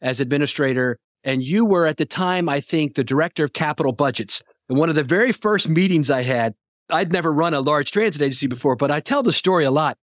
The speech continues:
I remember, you know, all these folks coming in, and you had set this meeting up because you were head of capital budgets.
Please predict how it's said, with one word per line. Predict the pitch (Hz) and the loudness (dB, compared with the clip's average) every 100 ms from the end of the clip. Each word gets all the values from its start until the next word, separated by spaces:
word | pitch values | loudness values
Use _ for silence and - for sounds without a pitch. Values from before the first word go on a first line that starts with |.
| _ - | _ -2
I | 165 | 0
remember, | 175 208 262 240 208 196 | 2 2 2 2 2 0
you | 156 | 0
know, | 139 | 0
all | 156 185 254 | 2 2 2
these | 214 208 185 - - - | 2 0 0 -4 -6 -2
folks | 170 - | -2 -2
coming | - 170 151 156 | -4 -2 0 2
in, | 143 113 110 _ _ | 2 0 -4 _ _
and | 139 135 131 | -4 -2 -2
you | 123 240 | 0 0
had | - | 0
set | - 170 | -2 -2
this | 165 - | -4 0
meeting | 160 151 143 | 0 2 2
up | 143 - _ - | 0 -6 _ -12
because | 131 139 135 | -4 -2 0
you | |
were | 151 | 0
head | 156 | 0
of | 143 | -2
capital | 170 143 139 123 | -4 -2 -4 -2
budgets. | 143 117 107 | -2 -4 -10